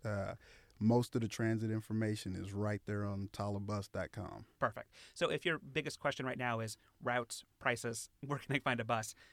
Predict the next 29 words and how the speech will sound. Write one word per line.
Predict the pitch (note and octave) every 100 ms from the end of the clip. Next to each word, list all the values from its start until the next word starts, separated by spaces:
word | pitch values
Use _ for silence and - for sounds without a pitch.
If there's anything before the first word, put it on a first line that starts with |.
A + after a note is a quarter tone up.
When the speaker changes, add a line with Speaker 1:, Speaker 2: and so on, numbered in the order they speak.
| _
Speaker 2:
go | - C#3+
ahead | D3 C#3+
and | C3+
click | - D#3 -
right | C#3 C3+ C3+
there | C3+
on | B2+
the | A#2+
link. | C3 A#2+
You |
don't | B2+ A#2+
even | B2 A#2+
have | A#2
to |
worry | A#2+ A2+
about | A#2
remembering | A2+ A#2 A2+ A2 G#2+
it, | A#2+ - -
and | A#2+
you | A2+
can | B2
get | A#2 A2+
that | A2 C3
figured | A2 G#2+
out. | B2 -
Thank | - A2+
you |
so | E3
much. | E3+ - -